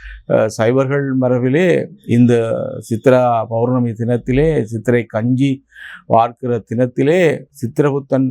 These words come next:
வழிபாடு என்பதும் மிக முக்கியமான ஒரு வழிபாடாக இருக்கிறது.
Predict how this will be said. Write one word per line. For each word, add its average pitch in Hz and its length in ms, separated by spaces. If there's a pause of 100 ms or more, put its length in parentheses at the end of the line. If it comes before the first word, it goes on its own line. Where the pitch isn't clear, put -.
(120)
வழிபாடு 123 640
என்பதும் 131 560 (440)
மிக 120 500
முக்கியமான 120 680
ஒரு 113 100
வழிபாடாக 113 580
இருக்கிறது. 98 440